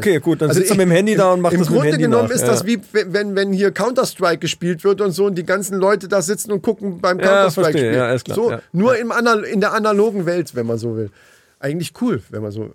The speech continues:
Speaker 2: ne, finde ich. So, und... Ähm, Knopf im Ohr oder andere Elektronik kann aber nicht sein,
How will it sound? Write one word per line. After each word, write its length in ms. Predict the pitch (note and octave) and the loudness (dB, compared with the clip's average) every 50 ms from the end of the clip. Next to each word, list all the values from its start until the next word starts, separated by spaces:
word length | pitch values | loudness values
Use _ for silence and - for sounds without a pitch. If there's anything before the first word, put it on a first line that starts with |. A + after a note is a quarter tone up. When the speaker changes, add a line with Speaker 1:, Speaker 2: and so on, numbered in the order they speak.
| - | -18
Speaker 2:
ne, 260 | - A2+ A#2 C#3 D#3+ | -14 -10 -8 -8 -8
finde 280 | E3 - - C#3+ B2+ A#2+ | -8 -10 -10 -8 -8 -8
ich. 120 | G#2+ - _ _ _ _ _ _ _ _ | -10 -12 _ _ _ _ _ _ _ _
So, 260 | - E3+ F3 C#3 G#2 - _ _ _ _ _ _ _ | -4 -2 0 0 -2 -4 _ _ _ _ _ _ _
und... 420 | - F3 F3 F3 F3 F3 D#3 - - | -4 -2 -2 -2 -2 -4 -8 -6 -4
Ähm, 440 | E3 E3+ E3+ F3 E3+ F3 E3+ D#3+ D#3 _ _ _ _ _ _ _ _ _ _ _ _ _ _ _ _ _ _ _ _ _ _ _ _ _ - - | -2 0 0 0 -2 -4 -6 -10 -14 _ _ _ _ _ _ _ _ _ _ _ _ _ _ _ _ _ _ _ _ _ _ _ _ _ -6 -2
Knopf 220 | G3 A#3+ C4 - | 0 0 0 0
im 160 | B3+ A#3 A3 | -2 -2 0
Ohr 300 | F3 F3 A3+ A#3+ A3 - | 0 0 0 0 0 0
oder 260 | F#3+ E3+ F3 C#3+ - - - - _ | 0 -2 -2 -2 -4 -10 -16 -14 _
andere 360 | - F#3+ A3 A#3 A#3 G3 G3 | -4 -4 -2 -2 -2 -2 -2
Elektronik 560 | D3 F3 F3 D#3 - - D3+ F3 F#3 G#3 G3+ | -2 -2 -2 -4 -4 -2 -2 -2 -2 -4 -6
kann 180 | - F3 G3 G3 | -4 -6 -4 -4
aber 160 | F3+ E3 D#3+ | -4 -4 -4
nicht 180 | D3+ C#3+ B2 - | -4 -6 -6 -6
sein, 420 | - C3+ B2 B2 B2 E3 G3 A#3 | -4 -4 -2 -2 -2 -4 -6 -10